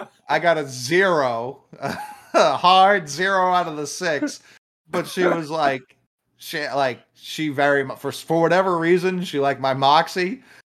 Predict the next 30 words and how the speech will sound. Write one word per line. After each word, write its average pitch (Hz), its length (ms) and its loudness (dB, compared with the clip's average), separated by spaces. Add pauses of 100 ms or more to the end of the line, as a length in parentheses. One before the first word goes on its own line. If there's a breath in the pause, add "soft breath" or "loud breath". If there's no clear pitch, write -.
(160)
Um, 143 540 4
and 139 200 -6
she 160 140 -4
was 139 180 -4
like, 123 340 -4
"Listen, 123 380 -8 (220)
I 123 100 -2
do, 127 220 -8
like, 117 320 -10
the 104 80 -8
three 131 320 -6
credit 135 520 -4 (180)
Italian 139 580 -4
class, 151 640 -6
like, 110 320 -10 (140)
<laughs> - 120 -20
with, 120 320 -8
instead 139 320 -4
of 117 160 -10
combining 131 540 -4
it 139 100 -4
all." 151 320 -4 (320 soft breath)
So - 160 -6
I 135 80 4
came 139 300 -2
back 127 260 0
next 123 240 -6
semester 120 540 -8
and, 113 260 -12
and 117 320 -12